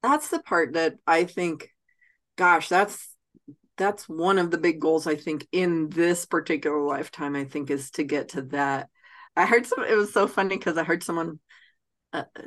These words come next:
who was a channeler was talking to me about something the other day, and, and he, and she said, you know, we, some information and advice that she got through the path that she takes was, it's great to, to be reaching for the spiritual and to,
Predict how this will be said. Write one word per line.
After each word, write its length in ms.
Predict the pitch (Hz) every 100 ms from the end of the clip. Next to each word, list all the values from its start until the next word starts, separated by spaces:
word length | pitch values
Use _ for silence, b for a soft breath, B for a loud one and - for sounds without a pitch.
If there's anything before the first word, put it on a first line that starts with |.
| 175
who 80 | -
was 160 | 165 156
a 60 |
channeler 480 | 147 165 170 160 156
was 240 | 156 156 -
talking 380 | - - -
to 40 | 151
me 120 | 147
about 260 | 143 143 135
something 260 | 143 143
the 60 | 147
other 140 | 143
day, 180 | 143 143
and, 240 | 143 143 139
and 120 | 151
he, 140 | 143 135
and 180 | 143 139
she 180 | 131 156
said, 380 | - 156 143 - B B B
you 100 | -
know, 160 | 170 170
we, 460 | 165 160 156 147 - _ _ _ - 107 - - _ - -
some 200 | - 180
information 520 | 170 165 160 156 165
and 140 | 156 147
advice 380 | 139 151 151
that 120 | - -
she 160 | 170
got 320 | 147 147 143
through 280 | - 151 139 143
the 180 | 147 131
path 360 | - - 139
that 200 | 139 156
she 160 | - 233
takes 340 | - 151 131 - B B B
was, 520 | - 175 165 156 - - _ _ _ _ _ _ _ - -
it's 160 | 180
great 420 | - 196 220 208 -
to, 240 | - 202 180 _ _ _ -
to 120 | 185
be 120 | 170
reaching 520 | 160 165 180 - 170
for 540 | 160 165 165 165 165 135
the 100 | 135
spiritual 680 | 135 - 208 196 196 180 180
and 100 | 156
to, 120 | 143